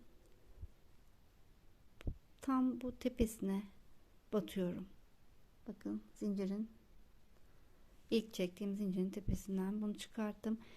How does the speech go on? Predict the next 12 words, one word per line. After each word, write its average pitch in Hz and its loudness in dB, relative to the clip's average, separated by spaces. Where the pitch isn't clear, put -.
Başını 269 8
hiç 285 2
dolamadan 240 6
kaydırma 233 0
yöntemiyle 208 2
çıkartıyorum. 190 0
Sonra 240 4
bir 269 6
zincir 214 2
çekip 208 -2
ipimi 220 4
kesiyorum 202 0